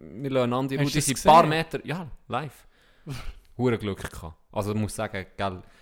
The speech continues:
Speaker 1: Leopard in, in, in freier Wildbahn
Speaker 2: Mhm.
Speaker 1: zu sehen, ist schon mal ein Riesenzufall. Und dann noch das zu sehen,
Speaker 2: Die
Speaker 1: wie er an
Speaker 2: Szene.
Speaker 1: den, an den, an den Teich geht und der,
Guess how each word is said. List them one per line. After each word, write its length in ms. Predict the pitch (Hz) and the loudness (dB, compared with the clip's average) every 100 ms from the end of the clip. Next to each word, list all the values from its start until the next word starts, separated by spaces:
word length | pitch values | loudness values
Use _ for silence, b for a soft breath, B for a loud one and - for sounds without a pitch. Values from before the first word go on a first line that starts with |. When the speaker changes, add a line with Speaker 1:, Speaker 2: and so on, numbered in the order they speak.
| b b b b _ | b b b b _
Speaker 1:
Leopard 640 | 90 107 113 - 104 104 101 | -10 -6 -6 -4 -4 -4 -8
in, 160 | 92 | -14
in, 460 | 90 92 101 92 - | -14 -14 -14 -16 -16
in 200 | 90 90 | -16 -16
freier 520 | - - 98 98 101 85 _ _ _ | -18 -14 -10 -10 -10 -12 _ _ _
Wildbahn 720 | 92 95 98 - - 90 87 95 | -14 -10 -10 -14 -14 -12 -10 -10
Speaker 2:
Mhm. 120 | 120 | -6
Speaker 1:
zu 300 | 147 139 143 | -6 -6 -8
sehen, 300 | 151 98 95 | -8 -10 -10
ist 80 | 90 | -10
schon 300 | - - 95 | -10 -6 -4
mal 180 | 101 95 | -4 -6
ein 100 | 87 | -6
Riesenzufall. 640 | 98 - - - - 101 | -8 -10 -12 -12 -10 -8
Und 100 | 101 | -6
dann 140 | 104 113 | -4 -4
noch 100 | 113 | 0
das 320 | 135 143 - | 0 0 -2
zu 120 | - | -4
sehen, 380 | - 120 113 127 | -4 -2 0 -2
Speaker 2:
Die 80 | 147 | -4
Speaker 1:
wie 440 | - - 151 135 | -8 -4 0 0
er 80 | 127 | 0
an 60 | 110 | 0
Speaker 2:
Szene. 220 | 117 120 | -2 -4
Speaker 1:
den, 40 | |
an 100 | 107 | -6
den, 140 | 110 110 - _ - | -6 -6 -10 _ -14
an 120 | 110 | -8
den 120 | 104 - | -8 -6
Teich 380 | 117 113 127 - | -4 -2 -4 -6
geht 360 | 120 113 120 - | -6 -6 -8 -10
und 180 | 107 | -8
der, 160 | 110 104 | -4 -6